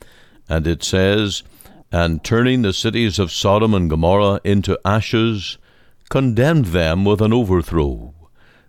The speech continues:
making them an ensample unto those that after should live ungodly, and delivered just Lot, vexed and with the filthy conversation of the wicked. For that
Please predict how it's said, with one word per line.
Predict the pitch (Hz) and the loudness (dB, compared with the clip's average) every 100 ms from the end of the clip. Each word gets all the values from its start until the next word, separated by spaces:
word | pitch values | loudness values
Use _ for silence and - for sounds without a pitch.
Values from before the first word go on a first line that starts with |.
| - | -6
making | 80 98 92 98 92 | 0 0 2 2 2
them | 101 104 104 101 - | 2 2 2 0 0
an | 101 | 0
ensample | 107 110 104 - 135 110 80 76 | 2 2 0 -2 0 0 0 0
unto | 80 87 98 | 0 0 0
those | 95 107 85 69 65 | 2 4 2 0 -4
that | 78 76 | -2 0
after | 92 95 - 87 | 0 -2 -4 -4
should | - 82 | -4 -4
live | 76 92 117 123 113 - _ - _ _ - | 0 2 2 0 -8 -16 _ -20 _ _ 0
ungodly, | 101 101 98 92 78 80 80 67 67 65 - - - - - - _ - - | 2 4 2 0 0 0 0 0 -6 -10 -14 -20 -20 -20 -20 -20 _ -14 -2
and | 196 - 117 113 107 - 92 | 2 2 4 2 0 -4 -4
delivered | 95 107 107 127 135 120 104 | 0 2 4 2 0 -2 -6
just | 92 113 131 - | -2 -2 0 0
Lot, | 123 104 - - - - _ _ _ - | 2 0 -4 -18 -20 -20 _ _ _ -20
vexed | - 73 104 120 - - - - | -12 -2 0 0 -2 -6 -6 -4
and | 80 73 67 69 | -4 -2 -6 -4
with | 82 69 | -4 -2
the | 78 | -6
filthy | - 113 127 127 123 | -2 0 2 2 0
conversation | 117 120 110 110 - 110 95 98 | 2 2 2 0 0 -2 0 0
of | 92 | 0
the | 80 85 | 0 0
wicked. | 85 - 85 - - - - - - - - _ | 0 -2 -6 -8 -20 -20 -20 -20 -20 -20 -20 _
For | - 110 | -2 2
that | 110 135 165 | 2 2 -2